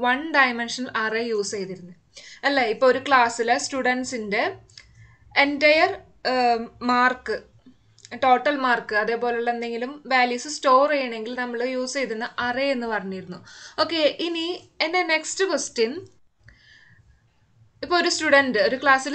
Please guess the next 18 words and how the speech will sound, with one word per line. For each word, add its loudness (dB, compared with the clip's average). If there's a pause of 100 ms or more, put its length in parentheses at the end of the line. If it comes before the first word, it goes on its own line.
സിക്സ്റ്റി -4
സ്റ്റുഡന്റ് 0
ഉണ്ടെന്ന് -6
വിചാരിക്കുക. -4 (500)
ഓരോ 6 (100)
സ്റ്റുഡന്റിന്റെയും 0 (1000)
രജിസ്റ്റർ 2 (120)
നമ്പറും -2 (760)
ആ 8 (140)
രജിസ്റ്റർ 0 (100)
നമ്പറിന് 0
നേരെ 2 (720)
എല്ലാ 6 (120)
മാർക്കിന്റെ 0
നമ്പറും -2
കൂടെ 0
സേവ് -2
ചെയ്യണം -8